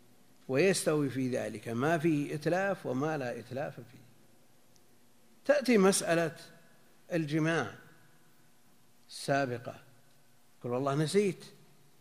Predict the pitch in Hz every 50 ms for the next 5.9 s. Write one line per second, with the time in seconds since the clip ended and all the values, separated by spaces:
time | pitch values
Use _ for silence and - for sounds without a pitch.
0 | - - - - - - - - - - - 131 117 131 131 131 131 139 143 147
1 | 143 - - - - - - - - - - - - - - - - - - -
2 | - - - - - - - - - - - - - - - - - - - -
3 | - - - - - - - - - - - - - - - - - - - -
4 | - - - - - - - - - - - - - - - - - - - -
5 | - - 151 156 156 135 185 190 202 202 196 170 151 160 160 151 131 110